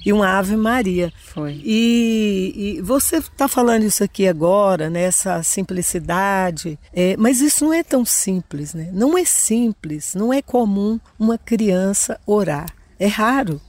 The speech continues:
Speaker 1: uma criança orar. Então, se eu creio que você, Deus ali já estava derramando um dom, um dom na sua vida, que era um dom de, de se importar, de interceder, né? Mesmo que ainda a obra ali não estava completa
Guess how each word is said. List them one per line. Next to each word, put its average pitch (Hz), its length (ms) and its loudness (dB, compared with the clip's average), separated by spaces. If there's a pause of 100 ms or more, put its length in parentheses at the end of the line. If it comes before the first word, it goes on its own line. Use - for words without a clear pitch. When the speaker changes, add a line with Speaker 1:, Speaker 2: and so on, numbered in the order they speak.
Speaker 1:
uma 196 160 0
criança 190 440 2
orar. 170 240 2
Então, 202 240 -2
se - 120 0
eu 214 120 4
creio 226 400 4
que - 120 -8
você, 202 460 0
Deus 220 320 2
ali 202 340 2
já 190 140 0
estava 208 640 0
derramando 208 580 2
um 277 120 4
dom, 220 360 4 (180)
um 240 100 0
dom 247 240 2
na 320 100 2
sua 220 300 2
vida, 165 340 -2
que - 100 -4
era 190 100 0
um 196 100 -2
dom 202 200 0
de, 180 240 -2 (160)
de 175 140 -2
se - 180 0
importar, 190 800 0 (160)
de 185 240 -2
interceder, 190 1120 2
né? 190 200 2
Mesmo 277 480 4
que - 120 0
ainda 214 440 0
a 190 180 2
obra 190 400 2
ali 180 220 0
não 185 180 0
estava 185 380 -4
completa 175 800 -2